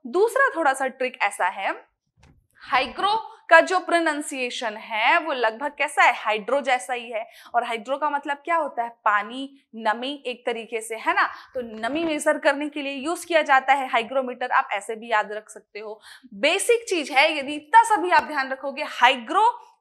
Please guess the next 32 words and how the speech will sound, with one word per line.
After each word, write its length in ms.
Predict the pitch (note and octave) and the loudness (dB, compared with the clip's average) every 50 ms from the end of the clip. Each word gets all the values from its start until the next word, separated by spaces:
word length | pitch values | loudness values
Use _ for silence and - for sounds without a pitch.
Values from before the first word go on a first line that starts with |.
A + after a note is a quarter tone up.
| _ B3 | _ 2
एच 140 | D#4 E4+ | 2 2
से 180 | - - - G#4 | 2 -4 -2 2
आता 280 | G4+ F#4+ F#4+ F#4+ G4 F#4+ | 2 2 2 2 0 0
है 220 | G4 G#4+ G#4+ - | 0 -2 -4 -4
and 180 | D#4 C#4 B3+ B3+ | -6 -8 -8 -10
ह्यूमिडिटी 520 | B3 D#4 D#4+ G4 F#4+ F#4+ G#4 G4+ G4+ G4+ | -10 -10 -8 -8 -4 -4 -2 0 0 0
भी 100 | G4 G#4+ A4 - | 0 -2 2 2
एच 120 | C#4 C4+ - | 0 0 0
से 180 | - - F#4 | -4 0 4
आता 220 | E4+ E4+ E4 E4+ F#4+ | 4 4 4 4 0
है, 60 | G#4 | 2
तो 80 | - G4+ | 4 4
आपको 300 | D4 B3+ - - C4+ A#3+ | 4 4 2 -6 -10 -10
ध्यान 300 | A#3+ B3 C4 C#4+ D4+ D#4 | -2 0 0 0 0 0
रहेगा 340 | E4+ E4 E4+ E4+ D#4+ F4 | -2 -2 -2 -2 -2 -4
कि 160 | F4 E4+ D4+ C#4+ | -6 -6 -12 -8
हाँ, 360 | A#3+ A3+ A#3 D4 F#4+ A4+ - - - - _ - C4 | -2 0 4 4 4 2 0 -6 -16 -20 _ -6 -4
hygrometer 840 | B3 A#3+ G#3+ A3 D4 F4 F#4 E4+ C4+ B3 A#3 A3+ A3 C#4+ D#4+ F4+ G4 G#4+ G#4+ - - _ - G#3+ A3 | -4 -4 -4 -6 -4 -4 -4 -4 -4 -6 -10 -10 -4 2 2 2 2 2 -4 -10 -20 _ -16 -10 -4
used 340 | A#3+ D4 G4+ A4 - - - - - B3+ | 0 0 0 0 0 -6 -14 -10 -2 0
for 100 | A#3+ G#3+ | 0 0
measuring 580 | G#3+ A3 G#3 G#3 G#3 G#3 - G#3 G3 G3+ G#3+ G3+ | 0 -4 -10 -12 -12 -12 -12 -14 -14 -12 0 2
the 140 | C4+ D4 C4+ - - | 2 2 2 -2 -10
humidity 760 | G#3 G3 A#3+ D#4 F4+ A4 B4+ B4 A4+ F4+ B3+ - A#3 A#3 C#4 - _ _ _ _ _ _ - | -10 -6 -6 -4 -4 -2 -2 -2 -2 -2 -4 -6 -10 -14 -14 -14 _ _ _ _ _ _ 2
present 360 | D#4 F4 F4 D#4 F#4+ F#4 E4+ D4 | 2 2 4 2 0 0 0 -2
in 140 | C#4 A#3 G#3 | -4 -6 -8
the 320 | G#3 G#3+ - - - G#3 G#3+ | -10 -12 -14 -10 -8 -6 -4
air 200 | B3 C#4 D4+ D4+ - A#3+ | 0 0 -2 0 0 -2
or 80 | G#3 | -2
the 180 | F3+ F#3 B3 G4 | -2 -4 -10 -12
soil। 800 | - - - _ _ D4+ A3+ - - - - - _ _ - - - | -12 -12 -20 _ _ 2 2 2 2 -4 -12 -20 _ _ -10 -8 2
क्लियर? 420 | D#4 G4 A4+ - - - - - _ _ _ - | 6 6 6 6 4 -4 -16 -20 _ _ _ -8
चलिए, 340 | - D#4 A#3 G3 - - | -4 -2 -2 -2 -4 -12